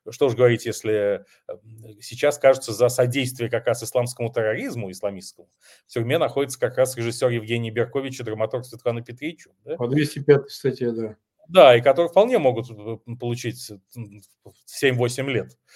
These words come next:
Speaker 1: По нынешним временам это уже совершенно не фокус. Или даже не крокус. А, поэтому, э,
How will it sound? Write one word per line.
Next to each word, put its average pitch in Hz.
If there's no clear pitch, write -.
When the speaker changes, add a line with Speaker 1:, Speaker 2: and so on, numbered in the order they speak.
Speaker 1:
По 113
нынешним 123
временам 123
это 117
уже 113
совершенно 123
не 139
фокус. -
Или 95
даже 110
не 120
крокус. -
А, 113
поэтому, 170
э, 139